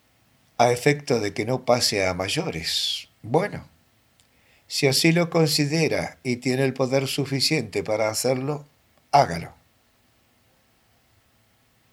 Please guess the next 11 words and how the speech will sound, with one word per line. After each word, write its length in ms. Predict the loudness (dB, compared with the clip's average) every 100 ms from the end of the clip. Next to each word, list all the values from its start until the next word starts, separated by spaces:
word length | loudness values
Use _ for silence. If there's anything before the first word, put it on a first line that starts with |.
| _ _
Caso 300 | 4 6 6
contrario, 520 | 2 2 4 4 4
no 200 | 0 -2
se 200 | -2 -2 -2
culpe, 640 | -4 -2 -4 -12 -16 -18 _ _ _
no 180 | -8 -6
se 140 | 0 0
autocastigue, 1000 | 0 -2 -4 -4 -6 -4 -4 -6 -20 _ _ _ _ -14
no 160 | -10 -4
se 160 | -4
flagele. 640 | -2 -4 -2 -4 -4 -10